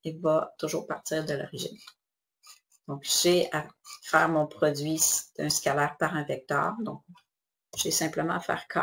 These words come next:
un multiplié par U.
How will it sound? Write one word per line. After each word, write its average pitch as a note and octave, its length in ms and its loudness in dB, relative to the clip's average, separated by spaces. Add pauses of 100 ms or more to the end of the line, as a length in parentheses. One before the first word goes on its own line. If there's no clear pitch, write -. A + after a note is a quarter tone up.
un D#3 280 0 (1700)
multiplié D#3 640 -2
par D3 300 0
U. D#3 180 -2